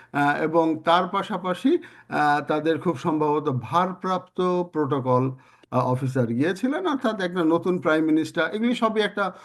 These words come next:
মনস্তাত্ত্বিক গেম আসলে, হ্যাঁ, ডোনাল্ড ট্রাম্পের একটা মনস্তাত্ত্বিক গেম। কারণ তিনি প্রথম যখন, আহ, প্লেনে বা তিনি যখন আসছিলেন,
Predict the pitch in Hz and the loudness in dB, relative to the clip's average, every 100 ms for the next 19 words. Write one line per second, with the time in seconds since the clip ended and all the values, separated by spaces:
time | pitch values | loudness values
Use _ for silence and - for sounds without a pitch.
0 | - - 160 190 185 185 - 175 147 123 | -2 4 4 4 2 -2 0 0 2 4
1 | 143 135 120 107 - 104 107 131 294 - | 4 4 2 0 -8 -10 -6 -4 -2 -2
2 | 139 156 160 139 165 165 170 165 165 160 | 0 2 0 0 -2 0 0 0 0 -2
3 | - - - 135 160 170 180 175 190 160 | -4 -16 -4 2 4 2 0 0 0 0
4 | 165 208 277 175 165 165 - - - 202 | 2 2 2 0 -2 -4 -10 -16 -6 0
5 | 233 226 214 226 214 208 196 202 202 202 | 2 2 2 0 0 -2 -2 -2 -2 -2
6 | 208 175 156 156 156 135 214 220 220 220 | -6 -4 0 2 0 2 2 2 2 -2
7 | 190 180 170 170 180 185 196 185 185 202 | 0 -2 0 0 0 -2 -2 -4 -4 -4
8 | 214 | -2